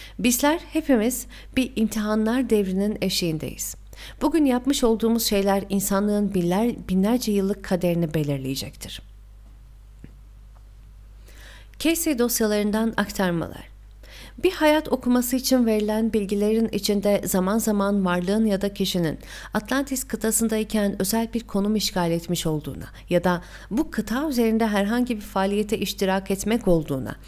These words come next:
ya da varlığın bu kıtadan ayrılarak o devirde yeryüzünde bulunan başka bir bölgeye,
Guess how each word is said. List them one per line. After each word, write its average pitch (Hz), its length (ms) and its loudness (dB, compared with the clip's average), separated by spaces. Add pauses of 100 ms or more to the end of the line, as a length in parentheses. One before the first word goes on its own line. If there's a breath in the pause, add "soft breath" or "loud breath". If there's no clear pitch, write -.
(180 loud breath)
ya 202 160 4
da 180 140 2 (360 loud breath)
varlığın 190 580 2
bu - 100 -10
kıtadan 240 520 0
ayrılarak 185 680 0 (280 loud breath)
o 220 320 4
devirde 185 720 2
yeryüzünde 233 760 0
bulunan 208 380 0
başka 220 380 0
bir 247 220 -2
bölgeye, 170 440 0